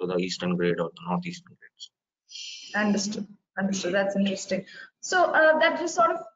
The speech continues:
Speaker 2: brings me also to, uh, Dheeraj. I would like to understand. So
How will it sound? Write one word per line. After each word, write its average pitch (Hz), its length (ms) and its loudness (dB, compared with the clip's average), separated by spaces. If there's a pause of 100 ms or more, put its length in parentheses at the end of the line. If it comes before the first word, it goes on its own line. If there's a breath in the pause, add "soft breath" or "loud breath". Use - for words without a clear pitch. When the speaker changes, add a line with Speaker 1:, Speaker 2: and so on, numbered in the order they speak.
Speaker 2:
brings 294 260 0
me 302 80 0
also 285 300 4
to, 269 260 -6
uh, 240 600 6 (140)
Dheeraj. 214 400 0
I 233 160 2 (180)
would 285 140 -2
like 277 200 2
to 311 80 -4
understand. 240 440 -2
So 233 80 -20